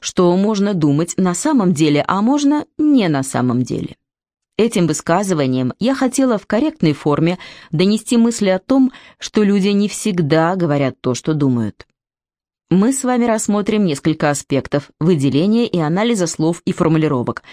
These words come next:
указывающих на различные пропозиции. Я постараюсь привести примеры, которые будут интересны как тем, кто ведёт переговоры и продаёт,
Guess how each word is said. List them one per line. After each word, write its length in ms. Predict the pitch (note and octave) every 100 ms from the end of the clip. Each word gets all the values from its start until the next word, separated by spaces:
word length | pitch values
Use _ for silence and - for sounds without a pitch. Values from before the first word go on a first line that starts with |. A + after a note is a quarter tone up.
| - -
указывающих 800 | A3 C#4 B3+ G3+ F#3+ F3 - E3+
на 80 | F3
различные 640 | F#3 E3 D3+ D3+ - E3+
пропозиции. 800 | D#3 D3+ C#3+ B2+ C3 - E2 - _ _ _ - -
Я 140 | A3+ C#4+
постараюсь 440 | C#4+ C4+ C4 C4
привести 380 | A#3 A#3 A#3 A#3+
примеры, 440 | - A3 A#3+ C4
которые 380 | A3 D#3+ F3 F3
будут 280 | D#3+ E3+ E3
интересны 480 | D#3+ D#3 D#3+ - C#3+
как 220 | D3+ -
тем, 180 | E3+ E3
кто 140 | -
ведёт 300 | D#3 D3 D#3
переговоры 720 | D#3+ D#3 D3+ C#3 C3+ D3 F#3
и 120 | G3+ E3
продаёт, 680 | - D#3+ C#3+ B2+ D3+ G#3+